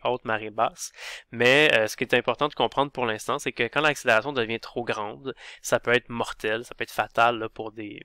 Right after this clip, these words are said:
pour des personnes. Ce que ça, ce que ça a comme effet, ben, vous le comprenez un peu avec ce que je vous expliquais ici, ça va avoir tendance à vous étirer, à vous, à vous écarteler ou à vous sectionner, si vous voulez. Euh, ça porte un mot, ce phénomène-là, ça s'appelle la spaghettification.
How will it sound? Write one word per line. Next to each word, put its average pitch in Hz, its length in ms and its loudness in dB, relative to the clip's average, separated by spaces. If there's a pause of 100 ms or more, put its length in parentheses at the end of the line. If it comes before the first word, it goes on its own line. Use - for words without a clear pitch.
pour 113 160 -14
des 107 120 -16
personnes. - 460 -6
Ce - 140 -16
que 131 80 -2
ça, 113 280 4
ce - 180 -6
que 131 100 -4
ça - 420 -2
a 135 120 2
comme 117 200 -4
effet, 117 320 -2 (320)
ben, 120 80 -2
vous 110 100 -4
le 113 60 -10
comprenez 117 400 0
un 117 100 4
peu 151 140 2
avec 127 180 0
ce - 60 -8
que - 100 -8
je 107 100 -8
vous 113 60 -2
expliquais - 360 -10
ici, 120 240 -4
ça 147 100 0
va 120 100 6
avoir 113 160 4
tendance 120 300 2
à 117 60 2
vous 113 260 -8
étirer, 117 540 -4 (120)
à 117 60 -2
vous, 110 400 -12 (220)
à - 80 -14
vous 120 220 -14
écarteler 113 500 -4
ou 120 100 -2
à 113 60 0
vous 110 100 -10
sectionner, 117 640 -4
si - 160 -16
vous 120 60 -16
voulez. 117 300 -6 (500)
Euh, 110 520 -4
ça - 80 -2
porte - 220 4
un 151 140 10
mot, 131 220 0
ce - 120 -8
phénomène-là, 117 560 0
ça - 160 -6
s'appelle 139 300 -2
la 113 100 2
spaghettification. 131 1300 -2